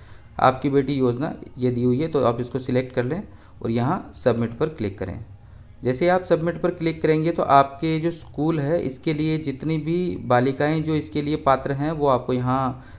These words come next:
ऑटोमेटिक दिखाई दे जाएंगी। लेकिन इससे पहले आपको क्या करना है, जो अभी मैंने थोड़ी देर पहले बताया था, शाला दर्पण में आपको जो है, अ,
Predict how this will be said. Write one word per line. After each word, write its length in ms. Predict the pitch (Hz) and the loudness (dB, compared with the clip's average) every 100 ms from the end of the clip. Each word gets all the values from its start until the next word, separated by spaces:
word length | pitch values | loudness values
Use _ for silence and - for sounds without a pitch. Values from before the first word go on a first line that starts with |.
| - | -12
ऑटोमेटिक 460 | - 123 139 143 147 | -4 0 0 0 -2
दिखाई 280 | 117 135 147 | -4 0 2
दे 140 | 139 | 2
जाएंगी। 400 | 120 123 131 196 - - | 0 0 -2 -4 -8 -4
लेकिन 420 | 123 135 131 131 - - - - | -2 -2 -2 -4 -8 -20 -10 -4
इससे 260 | 123 - | -2 2
पहले 220 | 135 170 | 4 4
आपको 240 | 165 160 165 | 4 4 0
क्या 180 | 160 156 | 0 2
करना 260 | 151 151 | 2 0
है, 80 | 160 | 0
जो 160 | 156 135 | 0 0
अभी 120 | 143 | 0
मैंने 180 | 147 147 | -2 0
थोड़ी 140 | 147 | 0
देर 120 | 143 151 | 2 0
पहले 220 | 147 143 | 0 -2
बताया 260 | 127 127 | 0 0
था, 100 | 139 | 0
शाला 220 | 156 143 139 | 0 0 2
दर्पण 280 | 131 127 | 0 -2
में 120 | 135 143 | -2 0
आपको 460 | 131 117 - 147 | 0 -2 0 0
जो 220 | 139 127 | 2 0
है, 220 | 120 131 | 2 0
अ, 60 | 175 | -4